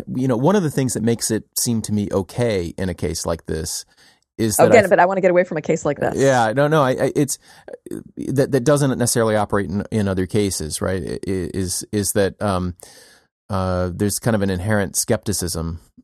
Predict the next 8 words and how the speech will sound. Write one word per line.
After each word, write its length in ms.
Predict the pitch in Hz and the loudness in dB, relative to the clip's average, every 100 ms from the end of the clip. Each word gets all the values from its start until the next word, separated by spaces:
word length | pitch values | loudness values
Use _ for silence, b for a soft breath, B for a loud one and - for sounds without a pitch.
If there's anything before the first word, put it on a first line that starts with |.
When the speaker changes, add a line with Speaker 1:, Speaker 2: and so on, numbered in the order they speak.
| - | -8
Speaker 1:
about, 480 | 92 92 87 85 - - | -6 -2 0 -2 -4 -8
um, 500 | 104 85 85 80 82 _ _ _ - | -4 -2 -4 -4 -8 _ _ _ -10
you 180 | 101 | -6
know, 120 | 85 85 | -4 -4
the 80 | |
factual 400 | 90 92 85 90 | -2 -4 -4 -6
development 500 | 82 85 82 - - - - | -4 -2 -4 -6 -12 -14 -8
and, 460 | 98 87 85 82 | -4 -2 -4 -6